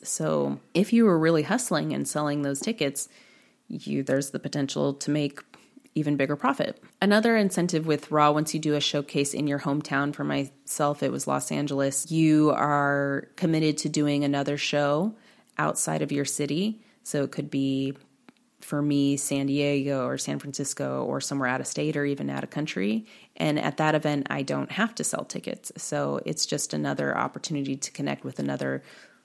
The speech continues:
uh, local area and people there and not have the pressure of selling, because clearly you're not in your hometown, so you can't leverage your friends and family.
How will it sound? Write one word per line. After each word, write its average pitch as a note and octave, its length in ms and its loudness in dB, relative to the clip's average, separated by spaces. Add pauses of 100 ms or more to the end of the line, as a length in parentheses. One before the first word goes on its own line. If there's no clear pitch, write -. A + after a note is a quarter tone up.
(280)
uh, C#3+ 200 -2
local D3+ 440 2
area C#3 640 -2
and D3 160 -6
people C#3 280 -4
there C3+ 360 -2
and C3+ 180 -4
not C#3 160 -2
have C#3 180 -6
the C#3+ 60 -8
pressure - 320 -8
of C#3 100 -6
selling, E3+ 400 0
because C#3 680 -4
clearly C#3 360 0
you're C#3 100 2
not C3+ 180 2
in B2+ 60 -2
your C3+ 100 -2
hometown, C3+ 540 -4
so C3 120 -4
you B2 80 -4
can't - 260 -6
leverage C3 400 -2
your C3 80 -6
friends C3+ 300 -6
and C3 120 -6
family. C3 440 -6